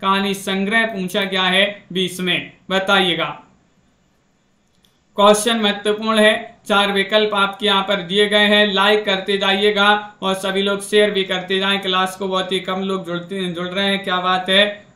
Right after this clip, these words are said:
और आप सभी का यहाँ पर सही answer होगा,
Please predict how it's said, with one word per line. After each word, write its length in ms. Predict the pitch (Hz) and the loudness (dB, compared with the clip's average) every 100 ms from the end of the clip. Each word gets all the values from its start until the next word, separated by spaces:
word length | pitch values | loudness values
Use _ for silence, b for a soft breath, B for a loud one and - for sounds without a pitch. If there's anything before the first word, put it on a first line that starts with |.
| - | -6
और 360 | 180 180 180 190 - _ - | 0 2 2 -2 -8 _ -6
आप 200 | 185 185 | -4 -4
सभी 260 | 185 180 | -6 -6
का 100 | 190 | -4
यहाँ 220 | 196 180 175 | -2 -2 -2
पर 200 | 185 175 | -4 -6
सही 260 | 190 180 170 | -6 -4 -2
answer 380 | 170 170 175 | -2 -2 -2
होगा, 540 | 196 175 175 190 208 | -2 -4 2 2 2